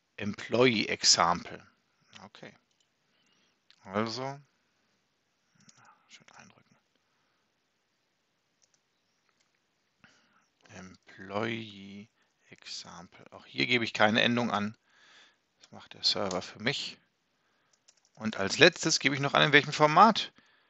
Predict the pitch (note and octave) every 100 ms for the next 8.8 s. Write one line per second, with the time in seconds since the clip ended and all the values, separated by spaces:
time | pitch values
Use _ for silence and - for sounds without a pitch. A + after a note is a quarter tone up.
0 | _ - G#2+ G2+ G#2+ - G#2 F#2+ - -
1 | A2 G#2+ G#2 G#2 G#2+ G2 A2 E3 F3+ _
2 | _ _ _ _ _ _ _ _ _ _
3 | G2 G2 G2 F#2 G2 B2+ D3 - _ _
4 | _ _ _ _ _ - _ _ - _
5 | _ - - - - _ _ A#2+ A#2+ A#2+
6 | A#2 A#2 A2 G2+ A2+ A2 - A2+ F#2+ G#2
7 | D#3 - C#3+ C#3 C3+ A#2+ G#2 - B2 A2
8 | G2+ G2+ G#2 - - G2+ G2